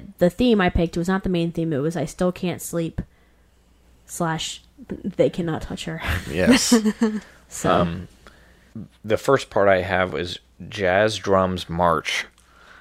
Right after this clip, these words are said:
Speaker 2: um, and in parentheses, juxtaposition, 'cause I wanted to talk about how bizarre that
Speaker 1: Mm-hmm.
Speaker 2: combo is.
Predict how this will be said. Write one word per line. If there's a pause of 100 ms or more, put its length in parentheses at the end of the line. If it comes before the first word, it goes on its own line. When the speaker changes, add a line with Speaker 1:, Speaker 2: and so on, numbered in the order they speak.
(140)
Speaker 2:
um,
and
in
parentheses,
juxtaposition, (180)
'cause
I
wanted
to
talk
about
how
bizarre
that (360)
Speaker 1:
Mm-hmm.
Speaker 2:
combo
is.